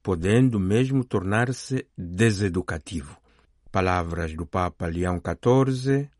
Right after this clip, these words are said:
aos treinadores e jogadores da equipa de futebol do Nápoles, recebidos esta manhã em audiência.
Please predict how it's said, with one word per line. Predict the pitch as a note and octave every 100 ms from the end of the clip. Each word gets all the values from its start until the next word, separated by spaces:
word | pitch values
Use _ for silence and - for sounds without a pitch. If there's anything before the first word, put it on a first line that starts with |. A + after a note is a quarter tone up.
| _
aos | A2+ -
treinadores | - C3 G2+ E2 F2 E2 D#2+ -
e | G#2+
jogadores | E2 F#2 F2 F#2 F2+
da | - F2
equipa | - A2+ G2
de | E2+
futebol | - - F#2 F#2+ G#2
do | F#2+
Nápoles, | E2+ D2+ D2 E2+ D#2 D2 - - _ _
recebidos | - F#2+ F#2 G#2 F2+ A2+ F#2 F2
esta | G2+ A2+ A2+
manhã | F#2+ D#2+ D2+ D#2
em | G#2+ G2+
audiência. | E2 D2 D2 C#2+ - -